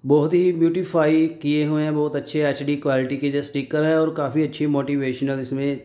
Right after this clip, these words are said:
lines लिखी हुई हैं। तो यहाँ आप देख सकते हैं येलो, ब्लैक, ब्लैक, ब्लैक and white, ब्लू, वाइट, रेड, ये अच्छा एक कंट्रास्ट प्रोवाइड करवाते हैं for the background।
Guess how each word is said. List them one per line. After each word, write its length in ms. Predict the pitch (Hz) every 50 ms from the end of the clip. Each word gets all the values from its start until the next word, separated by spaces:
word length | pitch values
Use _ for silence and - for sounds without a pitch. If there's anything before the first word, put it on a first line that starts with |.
| -
lines 420 | 143 135 127 120 131 135 135 139 160
लिखी 280 | 151 139 123 - -
हुई 200 | 117 107 104 98 98
हैं। 240 | 98 101 - _ _ _ _ _ _ _ _ _ _ _ _ _ _ _ _
तो 60 | - 139
यहाँ 240 | 139 131 131 139
आप 60 | 143 139
देख 240 | 139 139 135 127
सकते 300 | - 147 135 139 - -
हैं 320 | 143 139 156 - - - _ _ _ _ _ _ _ _ _ _ _ _ _ _ _ _ _ _ _ _ _ _ _ _ _ _ _ _ _ _ _ _ _ - - _ _ _ _ _ _ _ _ _ _ _ _ _ _ _ _ _ _ _ _ _ _ _ _ _ _ _ _ _ _ _ _ _ _ _ _ _ _ _ _ _ _ _ _ _ _ _ _ _ _ _ _ _ _ _ _ _ 151
येलो, 440 | 131 135 143 143 143 143 156 151 147
ब्लैक, 760 | 139 143 139 139 135 135 135 139 143 139 - - - - _ _ _ _ _ _ _ -
ब्लैक, 500 | - 131 127 135 139 139 139 139 135 135 135
ब्लैक 460 | 131 139 135 131 131 131 131 127 131
and 140 | 139 139 135
white, 460 | 131 135 131 131 135 127 131 123 120
ब्लू, 300 | 127 127 131 139 147 139
वाइट, 400 | 127 131 127 127 127 127 127 120 120
रेड, 180 | 127 127 123
ये 100 | 127 143
अच्छा 480 | 139 - - 143 - - - 165 156 160
एक 180 | 160 156 156 -
कंट्रास्ट 640 | - - 151 143 139 - 139 143 143 143 - -
प्रोवाइड 340 | - 147 139 135 127 127 123 120
करवाते 400 | - 127 127 120 117 113 117 127
हैं 260 | 127 127 127 135 131
for 260 | - 135 120 120 113
the 140 | 117 131 143 131
background। 540 | 123 113 110 98 107 101 101 101 98 95